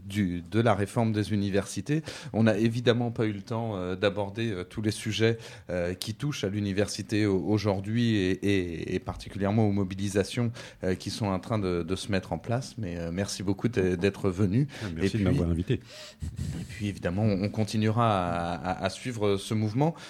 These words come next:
Speaker 1: Euh, rappelez que vous avez publié, alors je sais pas quand c'était, c'était il y a, il y a, il y a, il y a, en deux mille trois,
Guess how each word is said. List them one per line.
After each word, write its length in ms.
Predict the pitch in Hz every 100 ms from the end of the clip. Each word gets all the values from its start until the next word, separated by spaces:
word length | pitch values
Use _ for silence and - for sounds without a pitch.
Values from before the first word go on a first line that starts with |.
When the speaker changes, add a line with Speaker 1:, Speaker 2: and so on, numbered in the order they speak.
| - 104
Speaker 1:
Euh, 180 | 104
rappelez 380 | 101 110 - 143
que 60 | 110
vous 180 | 117 113
avez 180 | 113
publié, 760 | 113 - 113 123 120 123 127 120
alors 160 | 101 98
je 80 |
sais 120 | 104 -
pas 140 | 127
quand 160 | 127 117
c'était, 360 | - 110 113
c'était 240 | 110 - 98
il 40 |
y 80 | 95
a, 60 |
il 100 | 92
y 60 | 90
a, 40 |
il 80 | 92
y 60 | 90
a, 60 |
il 280 | 90 85 85
y 60 | 85
a, 180 | 82 82
en 100 | 95
deux 140 | 104
mille 200 | 120 113
trois, 340 | 101 - 113